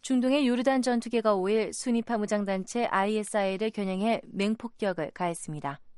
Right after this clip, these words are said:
그러나 요르단 전투기의 구체적인 공습 목표와 전과는 알려지지 않았습니다. 요르단 정부는 이날 공습이 압둘라 이 세 요르단 국왕이 수니파 무장단체 아이에스아이에 생포됐다 살해된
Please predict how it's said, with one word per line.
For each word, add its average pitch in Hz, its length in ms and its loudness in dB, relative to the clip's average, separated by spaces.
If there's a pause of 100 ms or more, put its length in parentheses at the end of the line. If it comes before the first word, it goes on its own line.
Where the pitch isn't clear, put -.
(640)
그러나 254 340 2
요르단 254 380 4
전투기의 247 580 2
구체적인 233 720 -2
공습 220 360 0
목표와 165 520 -4 (220)
전과는 185 600 0
알려지지 196 520 -2
않았습니다. 147 580 -6 (1120)
요르단 214 320 2
정부는 202 280 -2
이날 214 280 2
공습이 202 640 -4 (520)
압둘라 233 520 4
이 226 120 0
세 254 300 0 (100)
요르단 214 400 2
국왕이 180 540 -2 (280)
수니파 240 480 0
무장단체 214 680 2
아이에스아이에 214 800 0
생포됐다 226 640 -2
살해된 180 540 -2